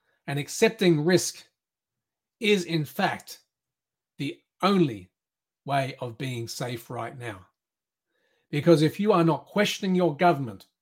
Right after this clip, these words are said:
with the rubbish decisions they are making based on bullshit science, then you are, by your acquiescence, simply becoming part of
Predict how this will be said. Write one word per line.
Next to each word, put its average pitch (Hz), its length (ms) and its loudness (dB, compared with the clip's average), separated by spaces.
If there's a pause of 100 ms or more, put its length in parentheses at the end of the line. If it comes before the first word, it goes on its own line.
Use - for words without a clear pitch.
(500)
with 143 240 -6
the 143 100 -4
rubbish 170 580 4
decisions 175 540 2
they 160 180 4
are 151 100 0
making 151 440 0
based 185 440 0
on 143 340 -4
bullshit 190 500 2
science, 156 760 -2 (1400)
then 165 200 4
you 170 240 4
are, 180 400 2 (540)
by 160 160 2
your 170 240 6
acquiescence, 156 960 -2 (640)
simply 175 760 4
becoming 147 560 -2
part 175 420 2 (420)
of 151 280 2